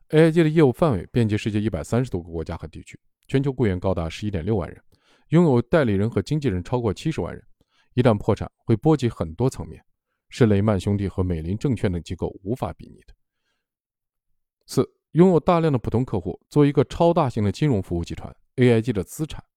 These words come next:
超过万亿美元，服务的客户多达七千四百万人。如果A I G倒塌，会影响波及多个层面普通消费者的生活，绝不限于投保人，从而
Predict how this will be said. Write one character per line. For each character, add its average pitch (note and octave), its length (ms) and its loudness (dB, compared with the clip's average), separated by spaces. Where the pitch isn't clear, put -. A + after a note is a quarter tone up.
超 G2 200 0
过 F2+ 200 -2
万 A#2+ 240 -4
亿 E2+ 80 -6
美 - 120 -14
元， - 180 -20
服 C#3 120 4
务 E3 80 8
的 D3 80 8
客 D3 160 4
户 C3 140 6
多 C3+ 140 6
达 A2+ 180 4
七 - 200 -6
千 C3 140 0
四 - 160 -4
百 F#2 140 -2
万 E2 160 -10
人。 - 140 -20
如 D3+ 140 8
果 D#3 220 4
A D#3 160 4
I D#3 40 0
G D#3 140 -4
倒 - 180 -2
塌， - 180 -14
会 A2+ 120 4
影 G2 140 2
响 F2 200 -2
波 G#2+ 200 2
及 - 180 -8
多 C#3 140 4
个 D#3 100 0
层 - 180 -6
面 E2 140 -8
普 D2+ 240 -12
通 B2+ 200 -2
消 G2 160 0
费 F#2 100 -4
者 - 120 -12
的 - 80 -20
生 G2 200 -6
活， - 100 -16
绝 A2+ 220 2
不 B2 120 -2
限 F#2+ 220 -4
于 D#2+ 120 -10
投 F2 200 -8
保 G2 160 -8
人， - 140 -20
从 A#2+ 160 2
而 A#2+ 100 0